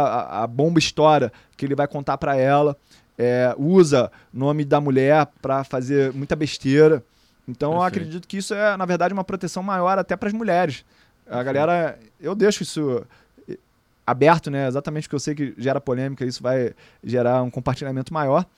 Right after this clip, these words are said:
Speaker 1: mas isso é muito mais pra proteção das próprias mulheres, cara, porque o homem, pela própria dinâmica hormonal dele, de ter mais testos-, ter mais testosterona, ele vai ser mais agressivo, ele vai trocar mais de posição. A gente tem o artigo aí, Boys Will Be Boys, da década de oitenta, que mostra isso,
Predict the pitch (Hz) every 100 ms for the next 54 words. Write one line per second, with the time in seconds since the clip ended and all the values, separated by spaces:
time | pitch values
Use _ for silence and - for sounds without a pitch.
0 | - _ - 123 131 156 190 156 185 233
1 | 165 - 180 180 180 - 175 165 - 156
2 | 202 196 214 151 143 - 107 - - 139
3 | 139 135 135 185 190 117 _ _ _ _
4 | - 147 143 143 139 - 139 165 - 185
5 | 175 151 - 135 139 139 151 160 151 151
6 | 135 127 135 156 151 143 147 131 156 190
7 | 117 _ _ _ 117 - 143 147 156 -
8 | 147 160 143 - _ _ 151 175 135 131
9 | 151 151 - 147 - 139 - 117 143 202
10 | 131 _ - - _ - 156 190 233 214
11 | 180 165 151 - - 131 120 123 139 -
12 | 190 175 147 143 - 139 127 139 127 110
13 | 87 113 127 - - 151 160 - 147 139
14 | 135 127 131 127 131 127 117 123 123 120
15 | 120 143 127 131 117 143 175 - 175 143
16 | 170 220 160 131 123 -